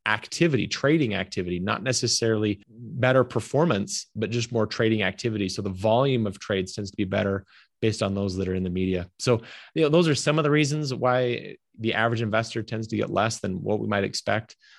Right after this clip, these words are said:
Uh, and so, uh, it, we really do see value in having a decision-making partner in investments, simply because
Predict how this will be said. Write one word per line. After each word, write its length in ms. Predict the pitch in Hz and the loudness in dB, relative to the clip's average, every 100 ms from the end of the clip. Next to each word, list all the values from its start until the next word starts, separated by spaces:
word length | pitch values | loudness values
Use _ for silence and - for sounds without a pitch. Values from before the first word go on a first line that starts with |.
| _ - | _ -2
Uh, 240 | 98 92 | -2 -2
and 140 | 92 | -4
so, 180 | 92 110 | 0 0
uh, 160 | 98 127 | 0 -4
it, 160 | 113 113 | -6 -2
we 120 | 113 | 0
really 260 | 117 131 123 | 4 4 4
do 140 | 127 | 2
see 180 | - 120 | 2 -2
value 420 | 92 104 117 107 | 0 0 2 2
in 60 | 98 | 0
having 340 | 107 110 104 | -2 -2 -4
a 60 | 92 | -4
decision-making 720 | 92 120 113 104 101 98 92 | -4 -4 -2 -2 -4 -6 -8
partner 640 | - 127 135 104 95 95 - - - - | 0 0 2 0 -2 -4 -12 -20 -12 -4
in 140 | 107 | -2
investments, 840 | 98 92 147 - - 87 87 - - _ _ - | 0 2 2 2 -2 -4 -4 -8 -12 _ _ -6
simply 300 | - 139 127 | 0 2 2
because 540 | 117 117 110 98 | 2 4 2 2